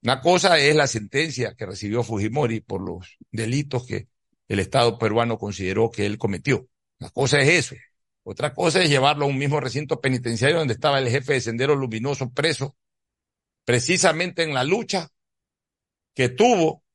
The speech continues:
el gobierno de Fujimori contra ellos. Y si no me equivoco, fue el mismo gobierno de Fujimori el que lo detuvo a, a Abimael Guzmán.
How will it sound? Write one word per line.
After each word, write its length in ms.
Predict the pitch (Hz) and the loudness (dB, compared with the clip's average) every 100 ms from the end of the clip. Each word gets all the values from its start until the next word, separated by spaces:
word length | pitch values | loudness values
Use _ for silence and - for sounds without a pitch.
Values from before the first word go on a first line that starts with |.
| _ _ | _ _
el 140 | - 131 | 0 2
gobierno 360 | 123 147 165 | 4 4 2
de 80 | 175 | 0
Fujimori 440 | 131 139 139 170 175 | 0 -2 0 0 0
contra 280 | 147 131 | -4 0
ellos. 180 | 190 160 | 0 0
Y 100 | 147 | -2
si 140 | 135 151 | -6 -4
no 120 | 214 | 0
me 80 | 220 | 0
equivoco, 400 | 160 208 226 165 | 2 2 2 -2
fue 120 | 175 | -4
el 80 | 143 | -4
mismo 300 | 160 202 196 | -4 -2 0
gobierno 340 | 165 196 196 | 0 0 -2
de 60 | 147 | 0
Fujimori 400 | 165 165 202 196 | 2 2 0 -4
el 80 | |
que 100 | 185 | -4
lo 100 | 156 | 0
detuvo 580 | 143 135 202 208 170 139 | 0 0 -2 -2 -2 -2
a, 100 | 123 | -2
a 120 | 117 _ _ _ _ _ | -4 _ _ _ _ _
Abimael 460 | 123 135 135 147 185 | 0 2 2 2 2
Guzmán. 500 | 165 170 240 156 - | 2 2 0 -2 -10